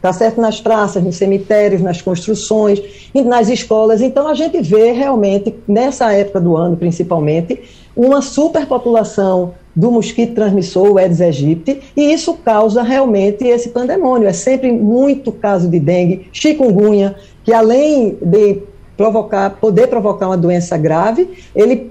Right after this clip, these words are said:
é, deixa, é uma doença de grande morbidade. Então, as sequelas pós a doença,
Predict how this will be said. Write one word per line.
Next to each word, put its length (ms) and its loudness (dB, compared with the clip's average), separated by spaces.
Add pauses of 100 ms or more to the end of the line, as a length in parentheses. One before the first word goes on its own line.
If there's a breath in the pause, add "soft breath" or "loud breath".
(120)
é, 240 2
deixa, 420 4
é 240 -2
uma 100 0
doença 260 -2
de 80 0
grande 260 2
morbidade. 840 0 (240 loud breath)
Então, 480 2
as 140 0
sequelas 720 0
pós 300 0
a 60 2
doença, 640 0